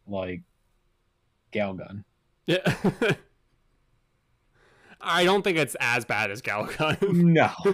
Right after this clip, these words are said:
Speaker 1: that's an overstatement. But it was like,
Speaker 2: It's definitely,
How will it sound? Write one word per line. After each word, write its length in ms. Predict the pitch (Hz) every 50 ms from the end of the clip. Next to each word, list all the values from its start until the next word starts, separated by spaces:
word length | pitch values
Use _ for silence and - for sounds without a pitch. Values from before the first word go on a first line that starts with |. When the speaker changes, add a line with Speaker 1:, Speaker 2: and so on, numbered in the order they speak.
| -
Speaker 1:
that's 240 | - 123 131 131 -
an 100 | 151 139
overstatement. 580 | 131 127 120 120 120 - - 110 110 113 120 127
But 120 | 147 170
it 60 | 190
was 200 | 180 180 180 175
like, 320 | 185 185 180 175 175 - _ _ _ _
Speaker 2:
It's 240 | 160 147 147 - -
definitely, 800 | - 180 180 - - 196 190 185 175 170 170 160 156 156 -